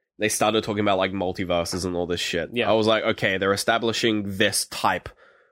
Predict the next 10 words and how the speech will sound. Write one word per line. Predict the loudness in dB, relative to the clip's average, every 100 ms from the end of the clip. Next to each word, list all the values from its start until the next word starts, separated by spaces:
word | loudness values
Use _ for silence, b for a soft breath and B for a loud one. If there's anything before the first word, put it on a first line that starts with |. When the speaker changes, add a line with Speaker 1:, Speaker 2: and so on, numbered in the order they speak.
| b
Speaker 1:
of, | -2 -2 2
like, | 2 2 -4 _ _ -10
universal | 0 2 4 4 4 2 0
idea, | 0 -2 -6 -6 0
Speaker 2:
Mm-hmm. | 0 0
Speaker 1:
like, | -2 0
multiverse, | 2 2 2 2 4 4 2 -2 -6 b b b -10
stuff | -2 0 0
like | 0 2
that." | 0 0